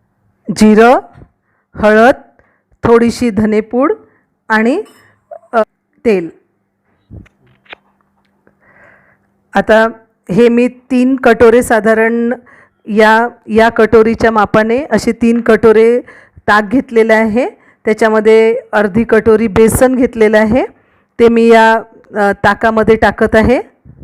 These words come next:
त्यानंतर याच्यामध्ये आपल्याला ताकामध्येच टाकून घ्यायची आहे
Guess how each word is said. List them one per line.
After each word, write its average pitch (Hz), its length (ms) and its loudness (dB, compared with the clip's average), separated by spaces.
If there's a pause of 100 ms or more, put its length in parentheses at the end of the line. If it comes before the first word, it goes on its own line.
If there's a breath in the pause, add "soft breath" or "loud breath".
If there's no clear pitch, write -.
(1000)
त्यानंतर 226 580 0 (160)
याच्यामध्ये 226 480 0
आपल्याला 220 580 0 (560)
ताकामध्येच 220 600 -2
टाकून 226 340 -2
घ्यायची 220 340 0
आहे 233 60 2